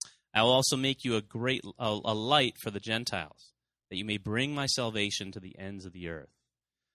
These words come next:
So again, reminding of the covenant, and,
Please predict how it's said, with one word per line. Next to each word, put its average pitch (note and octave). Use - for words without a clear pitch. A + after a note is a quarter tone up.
So B2+
again, C3+
reminding C3
of G#3
the G#3
covenant, C3+
and, B2